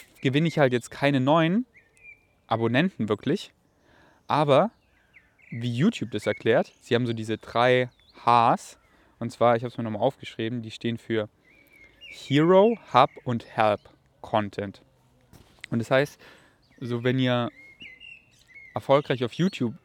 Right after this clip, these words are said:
sein wollt, was, was sie sagen, also ich hab mit denen auch mal, ähm, ein Telefonat gehabt, da haben die mir das auch noch mal erklärt. Und zwar meinten sie, ja, lol, ey, jetzt hat sich die Kamera wieder ausgeschalten.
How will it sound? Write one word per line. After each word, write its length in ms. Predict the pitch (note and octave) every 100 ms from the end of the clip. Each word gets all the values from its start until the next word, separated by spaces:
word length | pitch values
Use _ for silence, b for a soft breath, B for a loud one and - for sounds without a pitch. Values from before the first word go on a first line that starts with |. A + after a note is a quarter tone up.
| _
sein 420 | A#2 A#2+ C#3 B2
wollt, 360 | G2+ A#2+ F#3 - _ _ _ -
was, 120 | A2 G#2+
was 160 | A2
sie 160 | C#3 C#3+
sagen, 340 | A2+ A2+ D#3+
also 140 | A#2+ G#2+
ich 100 | A#2+
hab 80 |
mit 120 | A2+ A2
denen 100 | G#2+
auch 120 | G#2+
mal, 380 | G#2+ G#2 G#2 G#2 -
ähm, 380 | G#2+ G#2 G2+ A2 b b b b b
ein 120 | A#2
Telefonat 500 | A2 A#2+ - A#2 B2+
gehabt, 240 | - A2+ A#2
da 60 |
haben 80 | A#2
die 60 | A#2
mir 100 | A2+
das 120 | A2
auch 60 |
noch 60 | A2+
mal 360 | A2 G#2+ G#2+ - - _ _ _ _ _ _ _ _ _ _
erklärt. 540 | A2+ - A#2+ B2 F#3 - b b b b b b _ -
Und 140 | A#2+
zwar 160 | - C3
meinten 300 | C#3 C3+ C3+
sie, 280 | B2 C3+ - - - - C6+ _ _ - - - - - C6+ _ _ _ C6+ C6+ C6+ C6+ - - - - _ - -
ja, 520 | G2+ G2+ A#2 C3 C#3+ - - _
lol, 300 | B2 A#2+ A#2
ey, 140 | A2+ A2+
jetzt 160 | A#2
hat 80 | C3
sich 100 | B2+
die 80 | -
Kamera 320 | C3 B2+ B2
wieder 140 | A#2
ausgeschalten. 680 | G#2 - - A#2 A2 C3 E3